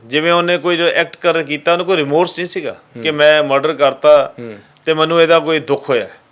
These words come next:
Speaker 2: ਹੂੰ।
Speaker 1: ਉਹ ਇਹ ਕਰ ਦਿਖਾਉਣਾ ਚਾਹੁੰਦੀ ਸੀਗੀ ਕਿ ਮੈਨੂੰ ਇਹਦਾ ਕੋਈ ਫਰਕ ਨਹੀਂ ਪਿਆ।
Speaker 2: ਹੂੰ।
Speaker 1: ਔਰ ਜਿਹੜਾ ਇਹੀ ਚੀਜ਼ ਹੈਗੀ ਨੇ, ਬਾਡੀ ਲੈਂਗੁਏਜ ਦੀ ਆਪਾਂ ਗੱਲ ਕਰਦੇ ਹਾਂ ਤਾਂ ਜੱਜ ਸਾਹਿਬ ਕੀ ਪੂਰਾ ਕੋਰਟ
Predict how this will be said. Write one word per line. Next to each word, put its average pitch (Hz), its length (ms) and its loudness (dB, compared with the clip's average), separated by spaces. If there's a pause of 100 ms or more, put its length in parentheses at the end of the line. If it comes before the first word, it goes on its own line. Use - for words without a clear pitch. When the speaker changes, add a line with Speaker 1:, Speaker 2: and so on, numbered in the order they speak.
Speaker 2:
ਹੂੰ। 117 160 -16 (720)
Speaker 1:
ਉਹ 208 180 4
ਇਹ 233 120 4
ਕਰ 190 200 2
ਦਿਖਾਉਣਾ 147 500 2
ਚਾਹੁੰਦੀ 170 340 0
ਸੀਗੀ 185 240 -4
ਕਿ 190 120 -4
ਮੈਨੂੰ 170 280 -2
ਇਹਦਾ 175 140 0
ਕੋਈ 180 100 -2
ਫਰਕ 139 240 0
ਨਹੀਂ 120 160 -8
ਪਿਆ। 85 160 -18 (400)
Speaker 2:
ਹੂੰ। 135 280 -10 (500)
Speaker 1:
ਔਰ 170 100 4
ਜਿਹੜਾ 202 180 6
ਇਹੀ 196 260 2
ਚੀਜ਼ 190 300 -6
ਹੈਗੀ 170 240 0
ਨੇ, 180 120 -2
ਬਾਡੀ 139 320 0
ਲੈਂਗੁਏਜ 165 300 0
ਦੀ 165 60 -4
ਆਪਾਂ 156 180 -4
ਗੱਲ 143 200 2
ਕਰਦੇ 135 320 0
ਹਾਂ 165 60 -4
ਤਾਂ 185 100 0
ਜੱਜ 131 240 -2
ਸਾਹਿਬ 160 260 -4
ਕੀ 175 100 -6
ਪੂਰਾ 160 320 -2
ਕੋਰਟ 156 360 -6